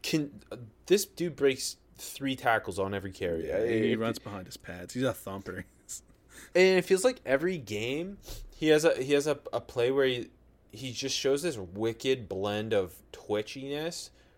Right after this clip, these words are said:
Speaker 1: um, twitchy, like, explosion and physicality and, and contact balance,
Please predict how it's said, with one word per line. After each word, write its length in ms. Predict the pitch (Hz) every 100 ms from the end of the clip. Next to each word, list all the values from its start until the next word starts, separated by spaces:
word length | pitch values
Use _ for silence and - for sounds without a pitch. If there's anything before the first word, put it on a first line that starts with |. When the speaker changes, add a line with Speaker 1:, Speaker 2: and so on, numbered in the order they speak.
| _ _ _
Speaker 1:
um, 400 | - 98 95 90 85
twitchy, 320 | - 135 135
like, 180 | 117 107
explosion 840 | 107 - - 104 98 110 117 131 -
and 340 | 98 101 104 101
physicality 920 | - 117 113 - 101 98 104 110 107
and, 140 | 85
and 100 | 95
contact 400 | 104 95 113 113
balance, 320 | 127 139 143